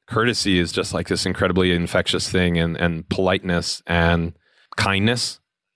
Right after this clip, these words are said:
is just something crazy. I, I lost a D S L R camera on there, on a bullet train in Japan,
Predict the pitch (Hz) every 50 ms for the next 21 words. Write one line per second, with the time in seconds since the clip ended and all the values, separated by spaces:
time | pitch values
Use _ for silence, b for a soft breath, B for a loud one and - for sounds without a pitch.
0 | _ - 95 92 92 85 - - - - - - 90 - - 95 90 92 90 82
1 | 98 95 95 90 90 92 92 95 107 - - 117 113 107 107 110 110 110 - -
2 | 117 95 92 104 104 98 95 - - 101 95 95 95 90 - - 101 92 92 92
3 | 90 87 87 85 87 87 87 85 85 82 - - 95 98 98 95 92 90 87 -
4 | 113 117 123 127 113 - - 92 90 90 87 87 85 90 90 - 98 90 87 85
5 | 85 87 95 -